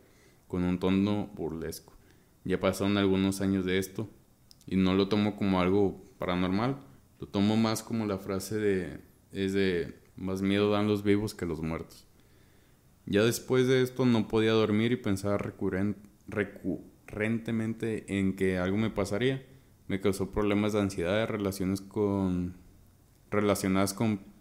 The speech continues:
persinarme y más cosas religiosas. Mi miedo es que estas personas puedan asustar a otros niños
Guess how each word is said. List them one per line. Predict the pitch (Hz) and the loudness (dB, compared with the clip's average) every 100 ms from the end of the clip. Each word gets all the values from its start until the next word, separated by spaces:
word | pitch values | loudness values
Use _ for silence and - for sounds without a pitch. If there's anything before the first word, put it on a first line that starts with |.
| _ _ _ - | _ _ _ -4
persinarme | 98 95 95 104 123 131 123 | -4 0 0 2 2 0 0
y | - 98 101 98 | 0 2 4 4
más | 92 87 - | 2 -2 -4
cosas | 95 104 | -8 -6
religiosas. | 98 98 90 104 98 98 - _ - _ - - _ - | -4 -4 -4 -6 -8 -12 -20 _ -20 _ -20 -20 _ -2
Mi | 98 | 0
miedo | 101 113 123 123 131 - - - - - - - - | 2 2 2 2 -2 -10 -20 -18 -18 -18 -20 -20 -10
es | - 98 | -2 0
que | 107 | 0
estas | - 110 | -2 -4
personas | - 107 - 104 104 - | -4 -4 -2 -2 -4 -6
puedan | - 101 104 107 | 0 2 2 0
asustar | 104 - - 92 | -4 -8 -6 -4
a | |
otros | 98 98 95 | -2 -4 -2
niños | 104 110 110 101 | -2 -2 -4 -6